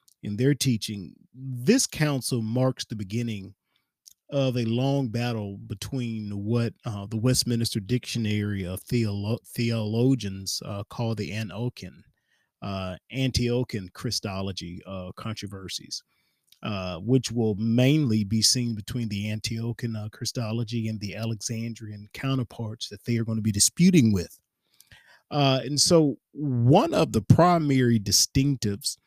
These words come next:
of these councils is going to be how the true humanity of Jesus Christ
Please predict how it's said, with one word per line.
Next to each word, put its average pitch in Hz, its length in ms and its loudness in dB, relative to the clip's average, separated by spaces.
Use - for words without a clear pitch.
of 139 240 6
these 156 240 6
councils 107 680 0
is 123 220 -2
going 143 300 0
to 117 100 -4
be 95 340 -2
how 127 880 -2
the 120 560 0
true 180 680 -2
humanity 123 1400 -4
of 123 380 2
Jesus 117 520 0
Christ 101 720 -6